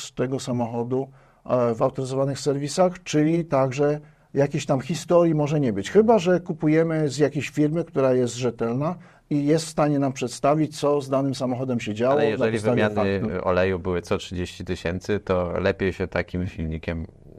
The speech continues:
Speaker 2: nie interesować.
Speaker 1: Powiem tak, e, trudno mi decydować za innych. A ja bym się zastanowił, szczególnie jeżeli bym wiedział, że w przypadku zbyt długiej eksploatacji na starym sil-, na starym oleju si-, danego silnika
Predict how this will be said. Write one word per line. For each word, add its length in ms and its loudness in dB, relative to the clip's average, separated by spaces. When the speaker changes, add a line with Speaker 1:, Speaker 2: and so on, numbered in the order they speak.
Speaker 2:
nie 180 -2
interesować. 760 -10
Speaker 1:
Powiem 320 2
tak, 360 2
e, 40 -2
trudno 300 4
mi 140 2
decydować 580 0
za 440 -2
innych. 600 0
A 180 2
ja 160 6
bym 160 2
się 120 2
zastanowił, 720 2
szczególnie 480 0
jeżeli 340 0
bym 200 0
wiedział, 380 2
że 520 0
w 80 -12
przypadku 800 -2
zbyt 260 0
długiej 600 -2
eksploatacji 760 -2
na 120 -2
starym 300 -2
sil-, 360 -4
na 140 0
starym 280 0
oleju 360 0
si-, 140 -16
danego 380 -2
silnika 460 -2